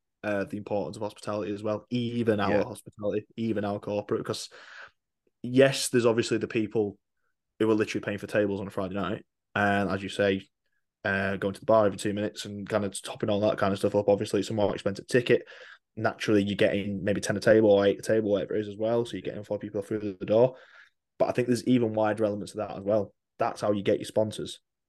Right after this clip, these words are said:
Speaker 1: for the, for the year, which is ultimately what's paying a lot of the, uh, ultimately what's paying a lot of the bills. It's how you attract sponsors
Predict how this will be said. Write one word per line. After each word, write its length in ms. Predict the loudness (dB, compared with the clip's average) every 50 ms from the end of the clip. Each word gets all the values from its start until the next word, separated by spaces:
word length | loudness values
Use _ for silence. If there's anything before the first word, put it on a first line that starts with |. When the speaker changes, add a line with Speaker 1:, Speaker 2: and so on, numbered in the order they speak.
| _ _
Speaker 1:
for 80 | -8 -6
the, 120 | -6 -4
for 120 | -4 -6
the 80 | -6 -2
year, 320 | 2 6 6 8 8 6
which 140 | 4 2 -2
is 80 | -4 -2 0
ultimately 380 | 0 0 0 -2 -6 -6 -4 -4
what's 160 | -4 -4 -4
paying 160 | -6 -6 -4
a 40 | -4
lot 120 | -4 -4
of 60 | -4 -6 -8 -8 -4
the, 160 | -2 -2 -2
uh, 40 | -2 -4 _ _ _ _ -6 -4
ultimately 280 | -4 -4 -4 -4 -6
what's 120 | -6 -6 -4
paying 160 | -6 -6 -4
a 40 | -4
lot 80 | -6
of 40 | -4
the 60 | -2
bills. 320 | 0 0 0 0 -2 -6 -10 _ _ _ _ _ _ _ _ _ _ _ _ _ _ _
It's 60 | -6 -4
how 100 | -2 -2
you 140 | -2 -2
attract 320 | -4 -2 0 0 0 0 0
sponsors 480 | 0 0 0 0 0 -4 -4 -4 -8